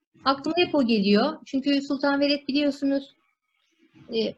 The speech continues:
babacığının vefatından sonra doğrudan kendisi posta oturmamış. E, ondan önce, e, kendi öndekileri öne almış, kendisi devamlı geride kalmıştır ve eserleri konusunda da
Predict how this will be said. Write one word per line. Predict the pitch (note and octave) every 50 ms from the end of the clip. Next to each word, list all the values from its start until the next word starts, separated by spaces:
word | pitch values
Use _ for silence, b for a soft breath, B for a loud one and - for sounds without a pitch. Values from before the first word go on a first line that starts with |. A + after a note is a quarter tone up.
| _ _ -
babacığının | A#3+ A#3+ C#4 C4 A#3 C#4+ C#4+ D4 D4 C#4
vefatından | C#4 C#4 C#4 C#4+ C#4+ C#4+ C#4+ C#4+ D4 C#4+ C#4 D#4 D#4+ D#4+
sonra | D4+ - D4 C4 A#3+ A#3+ C4+ E4 F#4+ G4 - - _ _ _ _ _ _ _ _ _ - A#3+ A3
doğrudan | C4 C#4+ C#4+ C4 B3+ C4 C4 C4
kendisi | C4 C#4 B3+ B3+ B3+ B3+ - - - C#4 C4 C4
posta | - B3+ A#3+ B3 - C#4
oturmamış. | A#3+ B3 A#3+ C#4 C4+ B3 G#3+ G3+ G3 G3 F#3+ - - - - _ _ _ _ _ _ _ _ _ _ _ -
E, | G#3+ G#3+ -
ondan | A#3 A#3+ A#3+ B3+ B3+ B3
önce, | B3 A#3+ A#3+ A#3+ C4+ C4 C4 C4 - - - -
e, | G3 F#3+ F#3 F#3+ F#3+ - -
kendi | A3 A3 A3+ A3 A#3
öndekileri | A3+ A3+ A3+ A3 G#3+ A3 - - B3 A#3 -
öne | G#3+ A3 G#3+ G3 F#3
almış, | F3+ F3 E3+ G3 B3+ C#4+ - -
kendisi | - A#3 G#3 G#3+ G#3 G#3 -
devamlı | G#3+ A3 A3 G#3+ G#3 A3 A3
geride | G#3 G#3+ G#3 G3+ G#3 G#3 B3 A#3+
kalmıştır | - G#3+ F#3+ F#3 F#3 F#3+ F#3 - - F4 D4
ve | C#4
eserleri | A#3+ B3 A#3+ - C4+ C4+ C4+ C4+ C#4+ C#4+
konusunda | - - - - - - C#4+ - _ _ - - E4 C4+
da | C#4 D#4+ F#4+